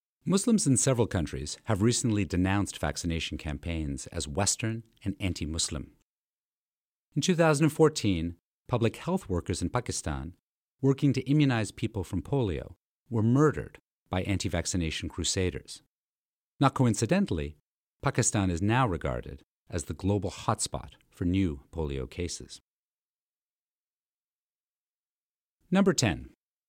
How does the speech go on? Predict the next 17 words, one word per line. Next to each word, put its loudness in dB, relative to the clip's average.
less 4
nasty, 2
less 2
brutish, -2
much 0
longer. -6
Life -2
after -2
vaccines. -12
The 6
overall 6
global 4
effects 0
of 0
vaccination 0
are 2
impossible -4